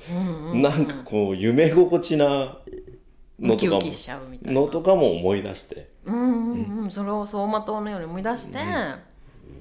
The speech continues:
Speaker 1: 風呂で観戦してるかなとか。
Speaker 2: いろいろやってたな。
Speaker 1: うん。
Speaker 2: うん。
Speaker 1: でももう数えきれないぐらいなんだからさ、
Speaker 2: うん。
Speaker 1: もう一秒に十人ぐらい思い出さなかっ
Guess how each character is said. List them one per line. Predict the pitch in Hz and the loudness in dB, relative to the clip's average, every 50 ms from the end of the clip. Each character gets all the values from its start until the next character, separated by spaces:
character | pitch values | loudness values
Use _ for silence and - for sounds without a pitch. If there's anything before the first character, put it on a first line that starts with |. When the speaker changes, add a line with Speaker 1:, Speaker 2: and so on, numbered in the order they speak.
| - - - - | -20 -20 -20 -16
Speaker 1:
風 | - 175 165 | -10 -6 -6
呂 | 175 170 | -4 -4
で | 175 165 | -4 -4
観 | - 127 127 127 | -4 -6 -8 -8
戦 | - - 139 151 | -8 -8 -8 -8
し | 143 | -8
て | - 160 | -8 -8
る | 156 | -8
か | 147 147 139 | -8 -10 -12
な | 139 139 135 | -12 -12 -14
と | - 135 | -16 -18
か。 | - - - - - - - | -18 -18 -18 -20 -20 -20 -20
Speaker 2:
い | - 69 67 65 | -20 -20 -16 -14
ろ | 67 65 62 65 | -12 -12 -10 -10
い | 69 | -10
ろ | 76 80 | -10 -12
や | 80 80 | -12 -14
っ | - - | -12 -10
て | - 101 | -10 -4
た | - 123 101 | -2 -2 -2
な。 | 92 90 90 98 101 107 107 107 - - - - - - - _ _ _ | -2 -2 -4 -4 -4 -6 -6 -8 -12 -20 -20 -20 -20 -20 -20 _ _ _
Speaker 1:
う | - | -6
ん。 | 180 | -4
Speaker 2:
う | 185 | -4
ん。 | 175 156 143 139 131 135 87 85 85 87 82 - - - - - _ _ _ _ - - - - - - | -4 -4 -6 -10 -12 -12 -12 -10 -8 -8 -10 -10 -14 -18 -20 -20 _ _ _ _ -20 -20 -20 -20 -10 -2
Speaker 1:
で | - 240 | 0 2
も | 226 190 175 | 2 2 2
も | 185 185 175 | 0 -2 -4
う | |
数 | - - 175 - 185 220 254 | -6 -10 -12 -8 -4 -4 -4
え | 277 | -4
き | 262 294 320 | -4 -6 -8
れ | 381 370 330 | -8 -8 -8
な | 254 180 160 | -8 -8 -10
い | 156 156 | -10 -12
ぐ | 156 | -12
ら | 143 139 139 | -12 -12 -12
い | 139 | -12
な | 139 139 | -14 -16
ん | 139 135 | -16 -16
だ | 131 - | -18 -18
か | - - 135 | -18 -16 -16
ら | 131 123 | -16 -16
さ、 | - - - 143 139 139 139 165 | -16 -14 -12 -12 -12 -12 -14 -14
Speaker 2:
う | - | -14
ん。 | - 82 80 78 76 76 - - - - | -14 -14 -14 -16 -16 -18 -20 -20 -16 -10
Speaker 1:
も | - - | -8 -8
う | - | -6
一 | 202 180 - - - 339 359 | -6 -8 -8 -6 -4 -4 0
秒 | 349 233 180 156 147 | 0 0 0 0 -4
に | 147 | -6
十 | 139 - 156 160 156 156 175 | -8 -8 -8 -8 -6 -4 -2
人 | 202 226 233 247 247 | -2 0 0 0 -2
ぐ | 254 | -2
ら | 254 208 151 | -2 -4 -6
い | |
思 | 139 - - 139 143 143 143 | -6 -8 -12 -12 -12 -12 -12
い | 139 | -12
出 | 151 147 | -12 -14
さ | - - 139 | -14 -14 -16
な | 127 127 | -18 -18
か | - - | -20 -20
っ | 139 | -20